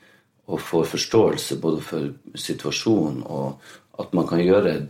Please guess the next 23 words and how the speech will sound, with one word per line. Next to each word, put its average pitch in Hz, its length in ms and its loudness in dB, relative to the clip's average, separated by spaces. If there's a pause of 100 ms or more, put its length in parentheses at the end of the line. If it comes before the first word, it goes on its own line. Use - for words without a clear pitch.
(920)
eh, - 120 0
man 98 200 4
har 107 160 4
i 101 40 2
hvert 104 120 4
fall 92 180 0
tid 92 320 2
sånn - 220 -4
prøvetidsmessig 101 1300 0 (500)
til - 100 -4
å - 20 0
gå 104 100 4
mye 92 300 2
dypere 98 480 2
inn 85 180 4
i 64 40 0
materie, 67 540 -2
og - 100 -14
mye 78 260 -4
dypere 87 300 0
inn 80 100 2
i 71 40 -2
psykologien. 78 760 -2